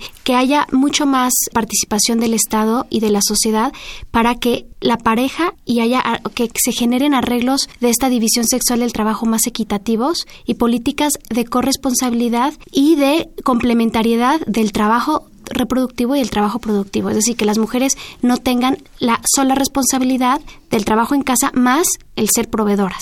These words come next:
¿Cómo se pueden organizar otras formas desde el Estado y con la pareja? Y otros dos temas muy importantes es esta discusión del ingreso universal,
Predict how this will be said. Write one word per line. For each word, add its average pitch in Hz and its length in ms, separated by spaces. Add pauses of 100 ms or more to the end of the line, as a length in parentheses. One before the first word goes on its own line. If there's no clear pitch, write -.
(140)
¿Cómo 262 260
se 269 100
pueden 247 220
organizar 214 580
otras 240 380
formas 233 340 (100)
desde 233 320
el 233 80
Estado 220 500
y 226 100
con 220 180
la 208 80
pareja? 202 380 (300)
Y 302 180
otros 302 260
dos 277 120
temas 269 300
muy 262 140
importantes 269 640
es 247 160
esta 233 240
discusión 233 440
del 220 140
ingreso 208 380
universal, 233 540